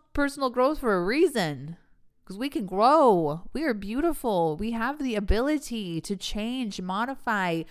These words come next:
grow, self-discover. Be that bitch.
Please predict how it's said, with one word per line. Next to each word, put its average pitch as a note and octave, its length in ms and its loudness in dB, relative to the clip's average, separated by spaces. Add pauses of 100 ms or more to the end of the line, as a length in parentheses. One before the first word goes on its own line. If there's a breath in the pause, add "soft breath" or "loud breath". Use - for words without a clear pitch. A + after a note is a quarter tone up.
(380 loud breath)
grow, G3 720 2
self-discover. G3 1600 -2 (1160)
Be A3+ 180 4
that A#3+ 260 0
bitch. D#3+ 1080 -4